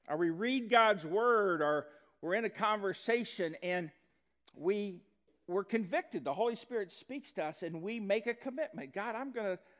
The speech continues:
I'm gonna obey you in this area. God, I'm gonna stop doing that. God, I'm gonna put that down. God, I'm gonna break that off. God, I'm gonna,"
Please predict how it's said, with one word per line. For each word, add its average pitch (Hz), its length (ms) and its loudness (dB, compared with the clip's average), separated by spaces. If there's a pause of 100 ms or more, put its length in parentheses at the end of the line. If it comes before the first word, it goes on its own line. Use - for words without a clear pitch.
(220)
I'm 214 120 -10
gonna 247 180 0
obey 175 400 -2
you 180 240 -4
in 139 140 -6
this 135 200 -10
area. 117 360 -8 (1200)
God, 240 160 2
I'm 269 140 -2
gonna 214 160 -2
stop - 400 -6
doing 160 280 -4
that. 117 220 -4
God, 233 180 0
I'm 220 140 -6
gonna 208 160 -4
put - 300 -8
that - 200 -6
down. 127 280 -4
God, 220 160 0
I'm 214 100 -4
gonna 185 160 -6
break 214 340 -4
that 196 140 -2
off. 147 240 0
God, 220 220 2
I'm 214 60 -2
gonna," 202 100 -4